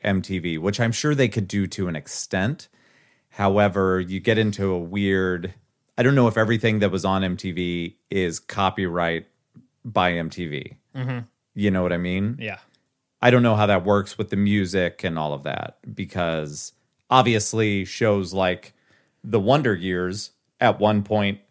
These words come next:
Speaker 1: had the rights to use this song in their show, but then when they went to put it out on D V D, it was all held up because they no longer had the rights to that stuff.
Speaker 2: Oh, gotcha.
Speaker 1: But wouldn't it be awesome if there was a channel you could tune to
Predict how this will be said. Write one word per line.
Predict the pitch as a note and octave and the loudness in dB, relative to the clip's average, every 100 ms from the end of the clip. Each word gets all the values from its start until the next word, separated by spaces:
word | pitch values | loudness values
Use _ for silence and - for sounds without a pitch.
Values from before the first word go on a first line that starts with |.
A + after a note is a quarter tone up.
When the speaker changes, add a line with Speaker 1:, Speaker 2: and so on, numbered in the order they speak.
| _ _ | _ _
Speaker 1:
had | - B2 A#2+ G2+ | -6 2 2 2
the | G#2 | -4
rights | F#2 A2+ A#2 - | 0 0 0 -4
to | - | -6
use | G#2+ G#2+ A2 F#2+ | -2 -2 -2 -2
this | G#2+ G2+ | -2 -2
song | - C3 G2 E2+ F2 G2 _ _ - | 0 2 2 -2 -8 -14 _ _ -4
in | A#2+ | 0
their | G2 | 0
show, | F#2 C#3+ C3+ G2 | 0 4 4 4
but | F2+ G#2+ B2 | 0 -4 0
then | A2+ G2+ | 2 4
when | G2 F#2+ | 2 0
they | F#2+ | 0
went | G2 F#2+ | 0 -4
to | - G2 E2 | -4 -8 -6
put | - G#2+ | -4 -2
it | F#2+ | 0
out | F2 | 0
on | E2+ F2+ | -2 -4
D | G2 | -4
V | F#2+ | -4
D, | G#2+ A2+ F2+ | -4 -4 -4
it | F2+ | -6
was | F2 | -4
all | E2+ E2 | -2 -2
held | F2+ F2 F#2+ | -2 -2 2
up | A#2+ F#2+ - _ _ _ - | 0 0 -6 _ _ _ -8
because | G#2+ G#2 | -2 -2
they | G2 F#2+ | 0 0
no | F#2+ | 0
longer | F2+ F2 E2 E2 | 0 -2 -2 -6
had | E2 | -4
the | E2 | -4
rights | E2 D#2 - - _ - | -4 -6 -12 -14 _ -10
to | F2+ | -6
that | D#2+ | -4
stuff. | - G#2 G2+ - | -4 -6 -6 -4
Speaker 2:
Oh, | E3 F#3+ G#2+ | -2 -2 -4
gotcha. | A2 - G#2 | -6 -6 -4
Speaker 1:
But | D3+ F#3 D3 G2+ - _ _ _ | 2 4 4 -2 -10 _ _ _
wouldn't | B2 D3 F3 G3 | 0 2 4 2
it | C#3+ | 2
be | B2 B2 | 0 2
awesome | A#2+ A#2+ A#2 F2 D2 D#2+ - _ - | 2 2 2 -2 -8 -12 -18 _ -8
if | A#2+ | -4
there | B2 A2 | 0 0
was | G2+ | 0
a | G2 | -6
channel | - A#2+ B2+ C#3+ D3 | -4 0 2 2 0
you | B2 A2 | -2 -4
could | A2 - | -6 -6
tune | C3 B2+ G#2+ | -2 0 -2
to | - D#2 D2+ | -4 -10 -10